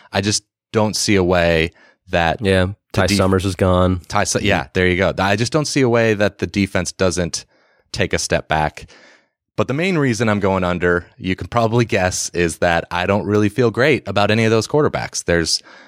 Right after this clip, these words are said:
Speaker 1: there's a lot of guys, but I'm just not sure any of them are good. So, so yeah, I'm, I'm going under. Okay, our next dark horse is Baylor,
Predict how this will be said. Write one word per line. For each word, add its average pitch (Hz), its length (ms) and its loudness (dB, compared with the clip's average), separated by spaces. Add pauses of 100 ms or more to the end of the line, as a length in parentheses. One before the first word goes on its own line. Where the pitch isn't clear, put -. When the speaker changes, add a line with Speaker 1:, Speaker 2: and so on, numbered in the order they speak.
(160)
Speaker 1:
there's 92 160 0
a 101 60 2
lot 123 180 2
of 123 60 -2
guys, 165 420 2
but 110 400 0 (580)
I'm 107 160 0
just 123 220 -2
not 117 160 2
sure 113 360 2
any 104 180 2
of 95 100 -2
them 104 140 2
are 90 80 0
good. 80 360 -2
So, 82 440 0 (480)
so - 120 -4
yeah, 85 240 2
I'm, 95 160 0
I'm 101 140 -2
going 123 220 2
under. 73 320 -2 (1000)
Okay, 92 300 0
our 85 80 2
next 117 360 0
dark 135 260 0
horse 135 500 -2
is 90 240 0
Baylor, 101 880 0